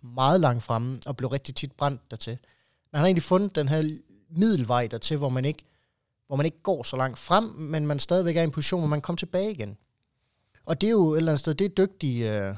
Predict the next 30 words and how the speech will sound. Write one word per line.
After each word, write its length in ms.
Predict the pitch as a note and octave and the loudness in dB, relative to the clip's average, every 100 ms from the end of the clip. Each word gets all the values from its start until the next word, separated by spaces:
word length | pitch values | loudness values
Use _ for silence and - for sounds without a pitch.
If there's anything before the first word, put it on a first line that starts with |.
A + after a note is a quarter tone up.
| - _ _ | -12 _ _
det 60 | C#3+ | -2
er 20 | |
jo 20 | |
dygtig 320 | D#3+ D3+ - | 0 0 -2
træneranerkendelse, 840 | - D#3 A3 D#3+ D#3+ E3+ D3 B2+ B2 | 0 0 2 2 2 2 0 0 -2
at 100 | A2+ | 0
han 120 | C3+ | 0
ved, 140 | E3 | 0
hvad 100 | A#2+ | 0
han 120 | A#2+ | -4
har 220 | A#2 D3+ B2+ | -2 -2 0
med 140 | A#2 | -2
at 80 | G#2+ | -4
spille, 300 | - F3+ G#3+ | -2 -2 0
men 140 | D#3+ | 0
man 200 | D3+ D3+ | 2 2
har 80 | D3+ | 2
også 320 | E3 - - - | 2 0 -2 -2
et 20 | |
eller 140 | E3 | -2
andet 100 | D#3 | 0
sted 160 | - E3+ | 0 0
skaffet 380 | - C#3+ D3 C3+ | 2 2 2 -2
spillere, 360 | - E3 E3+ | 0 0 0
der 80 | C3 | 0
passer 340 | - D3+ - | -2 -4 -2
ind 220 | C#3+ C#3+ D3+ | -2 -4 -6
i 60 | C3 | -8
trænerens 440 | - C#3 D3 B2+ | -6 -4 -4 -4
filosofi. 600 | - B2 B2 - E3 - | -6 -6 -6 -4 -4 -6